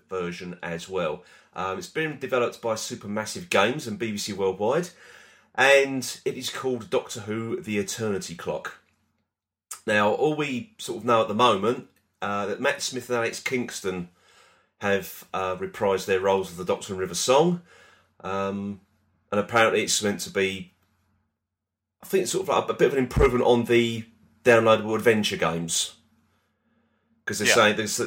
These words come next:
Speaker 1: reading here, it says, uh, it's using photoreal graphics and, um, high def and television quality scenes and motion capture. So
Speaker 2: Well, if it's gonna be, um, a paid for game,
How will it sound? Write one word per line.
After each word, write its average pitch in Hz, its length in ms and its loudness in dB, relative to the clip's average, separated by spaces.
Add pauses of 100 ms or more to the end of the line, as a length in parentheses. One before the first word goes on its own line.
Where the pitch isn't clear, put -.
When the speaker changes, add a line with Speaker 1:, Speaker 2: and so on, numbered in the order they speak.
(140)
Speaker 1:
reading 113 300 2
here, 104 140 4
it 90 100 0
says, 98 480 -2
uh, 98 420 0
it's - 240 -12
using 98 380 -4
photoreal 104 720 2
graphics 98 840 0
and, 90 300 -4 (100)
um, 87 460 -4 (460)
high 101 260 2
def 95 840 0
and 87 320 -6
television 101 440 -4
quality 95 340 -4
scenes 95 380 -4
and 98 100 -4
motion 101 380 0
capture. - 500 -8 (1000)
So - 260 -2
Speaker 2:
Well, 90 100 2
if - 120 -6
it's - 180 -12
gonna 226 180 -6
be, 151 340 -6 (220)
um, 131 400 -4 (720)
a 117 200 -4 (920)
paid 117 380 -12
for 104 260 -8
game, 90 440 -8